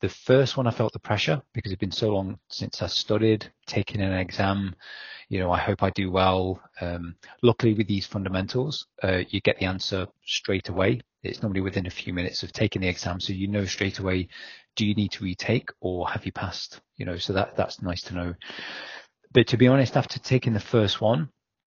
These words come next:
I still feel the pressure that I need to learn enough to be ready to take the exam. But luckily, you know, if you're disciplined, if you can find the time, if you're lucky enough to make the time,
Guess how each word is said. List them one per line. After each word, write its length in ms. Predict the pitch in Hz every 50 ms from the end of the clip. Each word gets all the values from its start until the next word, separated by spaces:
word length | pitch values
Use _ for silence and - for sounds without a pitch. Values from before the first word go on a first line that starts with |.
| _ _ _ -
I 80 | - -
still 240 | - - 131 135 123
feel 240 | - 135 127 120 110
the 80 | 104
pressure 400 | - - - 123 107 - - 113
that 140 | 104 113 -
I 60 | - 104
need 240 | 101 104 104 101
to 120 | - - 104
learn 260 | 101 101 101 101 98
enough 400 | 95 92 98 95 92 - - - _
to 140 | - - 117 _
be 180 | - 101 95
ready 420 | 87 87 90 95 98 101 107 104 95
to 140 | - - -
take 180 | - 98 98 -
the 80 | 95
exam. 540 | 90 - - - 92 90 - - 104 110 - _ - - - - - - - - - - _ _ _ -
But 160 | 110 110 -
luckily, 420 | 107 110 123 - - - 98 95
you 160 | 98 110 113 104
know, 80 | 101
if 140 | 92 - -
you're 160 | 123 127 131
disciplined, 720 | 120 131 113 - - - - - 104 110 120 131 123 - - _
if 160 | - 107 -
you 80 | 107 95
can 140 | - 95 92
find 340 | - - 113 110 113 110 104
the 40 |
time, 300 | - - - 110 120 143
if 160 | 139 110 - -
you're 120 | 98 101
lucky 260 | 101 101 98 - -
enough 200 | 98 95 90 -
to 100 | - 95
make 260 | 95 101 104 - -
the 80 | - 95
time, 400 | - - 92 87 90 98 104 107